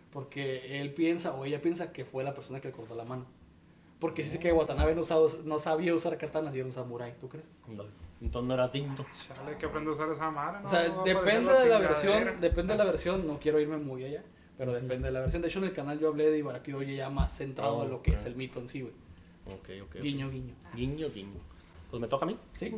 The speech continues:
Speaker 1: adelante.
Speaker 3: Como guste.
Speaker 2: Ay, yo, deja,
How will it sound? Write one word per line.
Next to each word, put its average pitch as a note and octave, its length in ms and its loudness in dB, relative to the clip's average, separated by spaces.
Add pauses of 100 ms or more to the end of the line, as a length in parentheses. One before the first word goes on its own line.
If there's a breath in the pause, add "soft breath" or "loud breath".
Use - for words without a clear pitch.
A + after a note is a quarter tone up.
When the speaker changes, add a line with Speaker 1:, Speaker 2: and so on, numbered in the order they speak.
Speaker 1:
adelante. C3+ 480 -8
Speaker 3:
Como C#3+ 220 -14
guste. C3 320 -8 (720 loud breath)
Speaker 2:
Ay, G3+ 440 -4
yo, F#3 140 -2 (140)
deja, D#3+ 240 -6